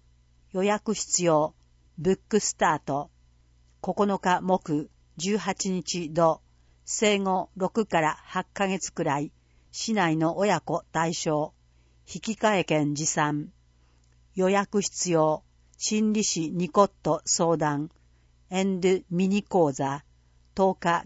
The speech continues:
金、相談。九時三十分から、定員四組。講座。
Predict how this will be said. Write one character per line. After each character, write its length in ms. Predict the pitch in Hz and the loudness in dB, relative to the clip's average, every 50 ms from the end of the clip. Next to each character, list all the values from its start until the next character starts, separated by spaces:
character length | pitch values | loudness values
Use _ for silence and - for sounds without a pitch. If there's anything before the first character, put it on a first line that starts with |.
| - _ | -10 _
金、 360 | - 214 190 170 151 143 - _ _ _ _ _ _ _ | -4 -2 -2 -2 -2 -4 -6 _ _ _ _ _ _ _
相 380 | - - - 202 180 175 170 | -6 -4 0 2 4 2 2
談。 340 | 165 165 151 151 147 160 180 - _ _ _ _ _ _ | 2 0 0 0 -2 -4 -8 -12 _ _ _ _ _ _
九 120 | - - 233 | -4 -4 -4
時 140 | 196 196 180 | -4 -4 -4
三 260 | - 180 175 185 190 | 0 0 0 0 0
十 160 | 180 202 196 - _ _ | -4 -6 -8 -8 _ _
分 180 | 165 147 151 | -2 -2 -2
か 160 | - - 143 147 | -2 -4 -4 -4
ら、 220 | 139 139 156 - _ _ _ _ _ | -4 -6 -8 -10 _ _ _ _ _
定 180 | 214 196 196 | 2 2 2
員 280 | 196 196 190 190 185 185 | 2 2 0 -2 -2 -2
四 220 | 196 202 196 175 | 0 0 0 0
組。 380 | - - - 135 143 139 143 147 _ _ _ _ _ _ _ _ _ _ _ _ _ _ _ _ _ _ _ | -2 -4 -4 -2 -2 -2 -4 -6 _ _ _ _ _ _ _ _ _ _ _ _ _ _ _ _ _ _ _
講 280 | - - 170 165 165 | -10 -6 -2 -2 -2
座。 300 | 156 151 156 151 151 156 | 0 0 0 -2 -2 -2